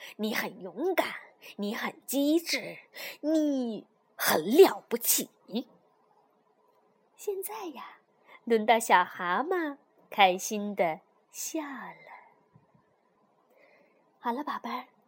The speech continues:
故事讲完了。妈妈兔祝所有的宝贝儿们都会变得勇敢、机智，还有靠得住的朋友。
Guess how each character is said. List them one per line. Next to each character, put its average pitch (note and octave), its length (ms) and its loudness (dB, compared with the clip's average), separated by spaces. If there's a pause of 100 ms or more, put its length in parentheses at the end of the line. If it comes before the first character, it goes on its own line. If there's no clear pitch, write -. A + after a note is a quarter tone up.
(160)
故 A3 120 2
事 G#3 180 -6
讲 F3+ 200 -8
完 E3 280 -6
了。 A3+ 120 -18 (640)
妈 D#4+ 100 -6
妈 E4 160 -6 (100)
兔 A#3 360 -4 (140)
祝 G#3 140 -6
所 F#3+ 260 -4
有 A#3 120 -2
的 F#3 100 -6
宝 F3+ 180 -2
贝 G3 140 -8
儿 F#3 80 -8
们 E3 280 -14 (320)
都 F#4 120 -4
会 F4+ 200 -2
变 C4 320 -6
得 E3 240 -2 (160)
勇 G3+ 300 -6
敢、 G#3 260 -10 (220)
机 D4+ 220 -4
智， A#3+ 340 -10 (540)
还 - 220 2
有 E3+ 320 4 (260)
靠 D4 220 -6
得 A3 160 -4
住 A#3 160 2 (160)
的 - 220 -6 (260)
朋 - 600 -10
友。 C4 100 -14